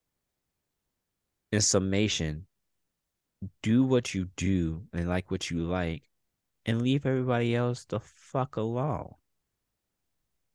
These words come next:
Like, but also be willing to explore those things that you are curious about.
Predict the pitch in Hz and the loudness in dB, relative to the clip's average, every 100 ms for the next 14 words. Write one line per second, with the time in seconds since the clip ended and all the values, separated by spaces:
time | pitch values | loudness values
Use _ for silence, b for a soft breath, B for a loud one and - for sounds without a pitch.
0 | _ _ _ _ _ _ _ _ _ - | _ _ _ _ _ _ _ _ _ 0
1 | 98 95 90 - - _ _ _ _ _ | 2 2 0 -8 -20 _ _ _ _ _
2 | _ _ _ _ _ _ _ _ _ _ | _ _ _ _ _ _ _ _ _ _
3 | _ _ _ _ _ _ _ _ _ 104 | _ _ _ _ _ _ _ _ _ 4
4 | 120 120 123 - 113 113 110 110 107 - | 6 6 2 4 4 6 4 2 -2 -6
5 | _ _ _ _ _ _ _ _ _ _ | _ _ _ _ _ _ _ _ _ _
6 | - 92 92 104 110 101 104 104 - 110 | -6 -6 -2 2 4 6 6 4 2 -4
7 | 90 - - 107 117 95 90 85 101 98 | -2 -6 0 4 6 6 4 4 2 0
8 | - 98 101 101 - 90 - - 107 107 | 0 -2 -2 -4 -2 -4 -4 -4 0 0
9 | 95 95 87 - - - 113 110 90 76 | 0 0 -2 -8 -10 -4 0 0 0 -4
10 | - - 65 58 | -8 -8 -8 -10